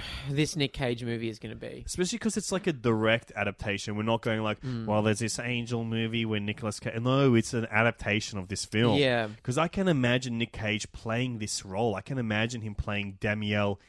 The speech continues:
Speaker 2: in this movie.
Speaker 1: Mm.
Speaker 2: I think he would be wonderful 'cause I think Nick Cage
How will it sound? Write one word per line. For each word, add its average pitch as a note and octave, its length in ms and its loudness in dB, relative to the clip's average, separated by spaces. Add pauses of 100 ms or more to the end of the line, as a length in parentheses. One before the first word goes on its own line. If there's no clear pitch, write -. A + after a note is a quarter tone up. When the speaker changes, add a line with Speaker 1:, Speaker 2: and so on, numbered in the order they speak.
(160)
Speaker 2:
in A#2+ 240 0
this C3 320 0
movie. F#2 560 -4
Speaker 1:
Mm. C3+ 320 -2
Speaker 2:
I A2+ 80 2
think D#3 180 0
he D3 120 -2
would C#3 140 2
be B2 120 0
wonderful A2+ 640 0
'cause A2+ 200 -6
I A2+ 80 -2
think C#3+ 160 -4
Nick A#2+ 200 -6
Cage A2 340 -2